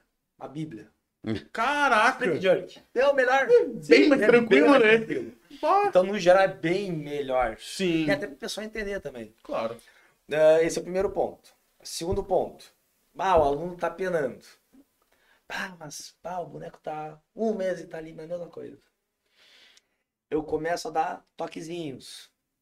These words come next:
Speaker 1: "Ah,
Speaker 2: Uhum.
Speaker 1: melhora isso aqui, ah, puxa mais o braço, pá, melhora a tua perna." Nada.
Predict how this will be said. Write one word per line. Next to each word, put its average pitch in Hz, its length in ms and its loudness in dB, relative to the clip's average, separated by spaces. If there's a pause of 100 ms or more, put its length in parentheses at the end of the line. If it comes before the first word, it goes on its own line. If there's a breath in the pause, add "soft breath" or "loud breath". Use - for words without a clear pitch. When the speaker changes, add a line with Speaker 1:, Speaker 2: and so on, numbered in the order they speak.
(160)
Speaker 1:
"Ah, 175 80 -16
Speaker 2:
Uhum. 165 60 -12
Speaker 1:
melhora 143 260 -10
isso - 160 -20
aqui, 156 240 -16
ah, 127 120 -12 (140)
puxa 160 200 -16
mais 156 160 -14
o - 20 -14
braço, 143 420 -14
pá, 156 200 -12 (100)
melhora 139 280 -10
a - 20 -20
tua 156 120 -16
perna." 151 480 -10 (800)
Nada. 139 420 -6